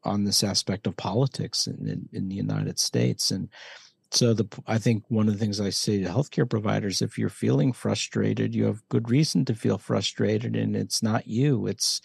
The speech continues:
it's, we've got to work with our elected leaders and our political systems to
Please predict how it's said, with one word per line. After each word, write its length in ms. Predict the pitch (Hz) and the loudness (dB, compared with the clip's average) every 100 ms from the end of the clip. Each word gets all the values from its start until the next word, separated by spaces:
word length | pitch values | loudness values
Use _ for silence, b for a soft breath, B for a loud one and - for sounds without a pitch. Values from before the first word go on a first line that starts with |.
| B B B B B _ - | B B B B B _ -4
it's, 300 | 110 - - | -2 0 2
we've 260 | 110 101 - | 0 0 0
got 360 | 110 110 113 | 2 4 2
to 100 | - | 0
work 320 | 110 107 104 | 2 2 2
with 160 | 104 - | -2 -2
our 180 | 98 95 | -2 -2
elected 520 | 98 101 101 110 98 | -2 -2 -2 -4 -2
leaders 560 | 92 120 143 107 92 104 | 0 0 0 -2 -2 -2
and 100 | 95 | -2
our 120 | 90 | -4
political 560 | - 98 117 135 - | -4 -2 0 0 0
systems 680 | 131 - - - 95 98 - | -2 0 -2 -4 -4 -2 -4
to 200 | - | -4